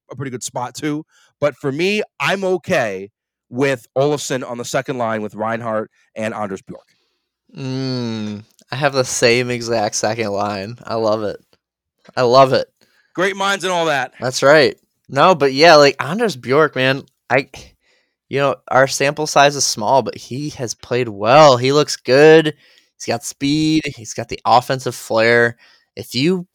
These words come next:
Speaker 2: give him a whole season with Sam Reinhart and then just toss Victor Olofsson on, on his off wing and just tell him, "Find the open ice." Like, both of Bjork and Reinhart are really good passers,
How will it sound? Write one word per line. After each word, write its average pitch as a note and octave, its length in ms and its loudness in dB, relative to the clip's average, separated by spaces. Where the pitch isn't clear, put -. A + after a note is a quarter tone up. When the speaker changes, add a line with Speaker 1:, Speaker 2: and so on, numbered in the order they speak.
Speaker 2:
give D3 260 2
him D#3 240 -2
a A2+ 120 -6
whole B2 220 -2
season A2 600 -8
with G#2 140 -10
Sam A#2+ 340 -6
Reinhart B2+ 640 -2
and A#2 220 -4
then A2+ 440 -2
just - 320 -8
toss E3 480 -4
Victor C3 360 -6
Olofsson B2+ 640 -4
on, G#2+ 280 -10
on A2 160 -4
his G#2+ 160 -8
off A#2 320 0
wing G2 380 -10
and A2 220 -4
just A#2+ 220 -8
tell B2+ 320 4
him, B2 220 -6
"Find A2+ 320 -2
the B2+ 120 0
open B2+ 260 -2
ice." A2 360 0
Like, A2 300 -4
both B2 360 -2
of C#3+ 160 -2
Bjork A#2+ 480 -2
and C#3 100 -6
Reinhart A#2+ 580 0
are G#2+ 360 -6
really C3+ 560 4
good A2+ 240 0
passers, A2 760 -2